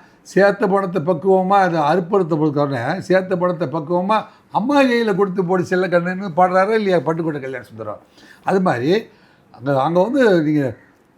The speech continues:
எண்ணி பார்க்கறதெல்லாம் நீங்க பாருங்க. அப்படியே எண்ணி பார்த்த உடனே இவ்வளவுதான் ப்ராப்பர்ட்டி இருக்குது, இத்தனை கிலோ தங்கம் இருக்குது, இத்தனை கிலோ வெள்ளி இருக்குது, இத்தனை, இவ்வளவு வைரங்கள் இருக்குது, இவ்வளவு பணம் இருக்குது,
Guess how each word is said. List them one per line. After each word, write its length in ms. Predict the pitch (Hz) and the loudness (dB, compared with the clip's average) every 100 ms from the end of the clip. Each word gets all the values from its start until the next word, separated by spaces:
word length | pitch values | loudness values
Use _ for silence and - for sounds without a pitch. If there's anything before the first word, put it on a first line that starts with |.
| 107 98 | -20 -8
எண்ணி 300 | 120 190 269 | -4 0 2
பார்க்கறதெல்லாம் 560 | 233 220 208 208 240 247 | 4 2 2 0 0 0
நீங்க 140 | 190 127 | 0 2
பாருங்க. 520 | 185 214 170 113 123 | 4 4 0 -2 -6
அப்படியே 260 | 113 226 208 - | -4 -2 -2 -2
எண்ணி 260 | 143 247 277 | -2 2 2
பார்த்த 300 | 214 185 156 | 2 2 2
உடனே 240 | 135 208 | -2 -2
இவ்வளவுதான் 440 | 170 220 247 269 202 | 0 2 2 2 2
ப்ராப்பர்ட்டி 440 | 185 214 202 185 180 | 2 2 -2 -2 -2
இருக்குது, 240 | 185 190 | 0 0
இத்தனை 260 | 180 180 170 | 0 -2 2
கிலோ 180 | 175 165 151 - _ _ - | 4 4 4 -2 _ _ -4
தங்கம் 280 | 180 214 190 | 0 2 2
இருக்குது, 220 | 156 220 | 2 0
இத்தனை 260 | 165 175 165 | 0 0 2
கிலோ 160 | 165 | 2
வெள்ளி 280 | 139 160 208 | 2 0 -2
இருக்குது, 320 | 147 135 180 220 - _ - | -4 -4 -2 -4 -8 _ -12
இத்தனை, 280 | 165 208 208 175 151 | -4 0 4 4 2
இவ்வளவு 300 | 151 196 165 | 2 2 4
வைரங்கள் 440 | 151 208 220 170 | 2 2 0 -2
இருக்குது, 300 | 131 120 147 233 | -4 -10 -6 -4
இவ்வளவு 260 | 190 170 135 | 0 -2 0
பணம் 300 | 156 214 190 | 0 0 0
இருக்குது, 280 | 107 104 | -4 -12